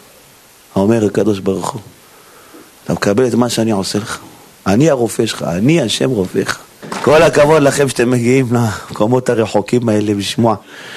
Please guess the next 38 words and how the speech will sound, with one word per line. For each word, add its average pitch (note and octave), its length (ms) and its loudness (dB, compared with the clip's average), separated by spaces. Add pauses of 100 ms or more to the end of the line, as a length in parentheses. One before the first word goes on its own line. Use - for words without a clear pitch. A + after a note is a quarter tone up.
(240)
שיעור A#2+ 320 2
תורה. A#2+ 480 0 (800)
זה - 80 2
מראה A#2 240 4
שאתם C3+ 220 0
אוהבים B2 280 4
את A#2+ 80 0
השם, B2+ 340 2
אתם A2 140 -2
אוהבים A2+ 240 2
את - 80 -8
האמונה. A#2+ 520 2 (960)
תדע C3 140 2
לכם, C3 240 0
מי C#3+ 80 2
שילך C#3 380 0
עם C3+ 120 2
האמונה, C3 560 2 (120)
בחיים A#2 380 -2
הוא C#3 120 4
לא A#2+ 60 2
ייכשל. G2 400 -4 (1000)
תמיד C#3+ 320 2
השם C#3 260 2
יתברך B2+ 340 2
ירים B2+ 280 2
אותו A#2+ 240 0
מכל A2 280 0
מקום, B2 340 0 (140)
מכל D#3+ 300 0
פינה. - 260 0 (1040)
כי C3 120 0
זה D#3 180 0
מה E3+ 100 2
השם D#3 240 0
רוצה C#3+ 320 2
מהעולם B2 440 2
שלו. - 280 -10